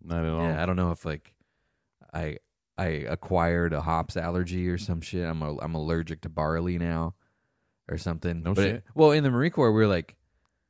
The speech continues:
Speaker 2: I have a theory that your, your body gets, like, a certain number of beers you're allowed to drink, and then, eh, you can't t-, you can't handle it anymore. 'Cause in the
Speaker 1: Maybe.
Speaker 2: 'cause in the Marine Corps, it would be like, "Oh, on Sunday, we all go to the store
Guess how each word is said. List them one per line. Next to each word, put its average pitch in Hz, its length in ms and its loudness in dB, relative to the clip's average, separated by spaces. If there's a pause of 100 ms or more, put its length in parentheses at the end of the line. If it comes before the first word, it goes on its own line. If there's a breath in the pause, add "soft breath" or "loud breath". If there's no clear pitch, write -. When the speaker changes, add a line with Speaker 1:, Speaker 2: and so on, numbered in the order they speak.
(120)
Speaker 2:
I 98 60 2
have 123 120 6
a 104 80 4
theory 113 480 4
that 87 220 2
your, 90 340 -2
your 95 160 0
body 90 360 4
gets, 87 280 -4
like, 76 380 -6
a 90 100 -4
certain 90 300 -2
number 90 200 2
of 80 100 2
beers 87 320 0
you're 82 120 0
allowed 80 240 -2
to 78 80 -6
drink, 78 360 -6
and 78 120 -6
then, 73 300 -6 (540)
eh, 80 60 -6
you 76 200 -6
can't 80 260 -6
t-, 85 180 -6
you 82 120 -4
can't 78 200 -6
handle 82 280 -4
it 78 100 -4
anymore. 78 300 -6
'Cause - 160 -2
in 131 80 6
the 139 60 4
Speaker 1:
Maybe. 147 220 4 (300 loud breath)
Speaker 2:
'cause 135 140 2
in 143 80 2
the 135 60 0
Marine 151 200 0
Corps, 123 220 4
it 101 120 4
would 101 120 2
be 101 100 2
like, 87 220 0
"Oh, 120 80 4
on 98 200 2
Sunday, 107 380 0
we 87 160 0
all 92 140 4
go 95 100 -2
to 92 80 0
the 85 80 -8
store 92 460 -2